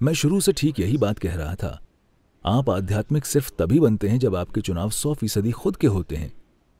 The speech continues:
और आप दूसरी ताकतों से प्रभावित नहीं होते। आपको चुनना है कि क्या ये जरूरी है। अभी लोगों ने दूसरी तरह के समाधान ढूंढ लिए हैं।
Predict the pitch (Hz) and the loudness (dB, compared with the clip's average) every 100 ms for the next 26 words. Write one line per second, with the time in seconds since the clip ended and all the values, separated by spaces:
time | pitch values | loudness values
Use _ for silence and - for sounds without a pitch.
0 | _ 82 92 113 - 104 113 120 101 90 | _ -2 0 -2 -2 -2 -2 -2 -2 -2
1 | 101 107 104 123 87 73 101 131 101 135 | -2 -2 0 0 -2 0 -2 0 2 4
2 | 190 117 - - - _ _ - 143 160 | 4 2 -2 -12 -16 _ _ -4 -4 0
3 | - 196 101 92 92 85 117 151 _ _ | 0 2 2 0 0 -2 -2 -4 _ _
4 | 143 - 98 107 98 123 82 87 90 151 | -4 -2 -2 0 0 0 0 -4 -2 0
5 | 98 147 143 - - - 123 170 208 - | 0 0 -2 -8 -10 -2 0 0 0 -4
6 | - 104 117 131 151 139 98 110 151 113 | -6 2 4 4 2 2 0 0 2 2
7 | 95 107 107 90 85 85 107 110 82 98 | 0 0 -2 -2 -2 -2 0 0 0 -2
8 | 85 76 76 80 62 | -2 -6 -6 -8 -10